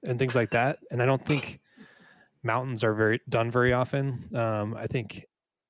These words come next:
Horizon Zero Dawn does it okay, but, uh, something like, uh, in Colorado or something like that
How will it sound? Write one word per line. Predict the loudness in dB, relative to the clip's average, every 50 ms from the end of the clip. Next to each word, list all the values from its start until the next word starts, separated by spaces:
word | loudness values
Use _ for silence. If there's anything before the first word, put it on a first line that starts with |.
| _
Horizon | -4 0 2 2 4 4 2 2 2 0 0
Zero | 0 2 2 2
Dawn | 0 0 -4 -4 -2 -2 -2 -4 -4 -2
does | 0 0 0 0 0
it | 0 0
okay, | 0 0 0 2 2 2 2 0 -2 -4 -12 _ _ _ _ _ _ _ _ _ _ _ _ 0
but, | 2 2 2 2 -2 -2
uh, | -2 -2 0 0 -2 -4 -4 -6 -8 -12 -10 _
something | -6 -4 -2 -2 0
like, | -2 -2 0 0 2
uh, | 2 2 2
in | 0 -2 -2 -2
Colorado | 0 2 2 2 2 2 2 2 2
or | 2 2
something | 0 -2 -4 -4 -4 -4
like | -4 -2 -2
that | -2 -2 -2 -2